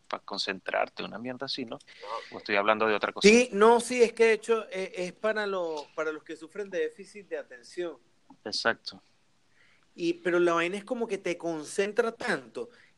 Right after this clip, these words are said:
Speaker 2: que eres demasiado arrecho, ¿sabes? Hay, hay un
Speaker 1: Qué bola.
Speaker 2: Sí, ah, o sea, hay un, un documental sobre esa droga en Netflix que se llama Take Your Pills.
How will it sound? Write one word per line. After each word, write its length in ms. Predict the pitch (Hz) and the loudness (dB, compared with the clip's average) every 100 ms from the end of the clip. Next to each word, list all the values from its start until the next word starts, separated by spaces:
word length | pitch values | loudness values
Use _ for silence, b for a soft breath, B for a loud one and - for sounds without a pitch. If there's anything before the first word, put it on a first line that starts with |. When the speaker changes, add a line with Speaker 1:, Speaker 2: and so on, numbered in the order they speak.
| _ | _
Speaker 2:
que 160 | 156 | 2
eres 160 | 170 202 | 2 2
demasiado 600 | 226 175 147 - 175 190 | -2 -2 -8 2 2 4
arrecho, 420 | 190 190 175 - | 0 -2 -2 -6
¿sabes? 320 | 143 202 160 123 _ _ _ _ _ _ _ _ - | -6 -2 -2 -6 _ _ _ _ _ _ _ _ -8
Hay, 240 | 135 139 160 | -4 -4 -2
hay 160 | 151 | 0
un 480 | 170 190 202 202 190 | 0 0 -2 -2 -2
Speaker 1:
Qué 60 | 170 | -4
bola. 360 | 143 135 107 - B B B - | -4 -4 -6 -10 B B B -10
Speaker 2:
Sí, 280 | - 208 208 | -2 0 2
ah, 140 | 165 160 | 2 2
o 60 | |
sea, 140 | 165 156 | 0 2
hay 160 | 165 | 2
un, 480 | 190 214 214 208 196 180 | 0 -4 -6 -8 -10 -8
un 140 | 175 | -4
documental 640 | 202 202 180 147 147 160 | -2 -2 -2 -2 0 -2
sobre 300 | 160 202 175 | -2 -2 0
esa 220 | 151 - 190 | -2 -2 -4
droga 400 | 202 208 160 135 | -2 -2 -2 -6
en 260 | 131 131 | -10 -10
Netflix 320 | 147 143 190 | -8 -8 -10
que 80 | 190 | -10
se 140 | 175 147 | -2 -2
llama 220 | 143 160 | -2 -6
Take 260 | - 175 - | -4 -6 -2
Your 180 | 160 156 | -4 -4
Pills. 580 | 156 127 104 _ - | -8 -8 -12 _ -20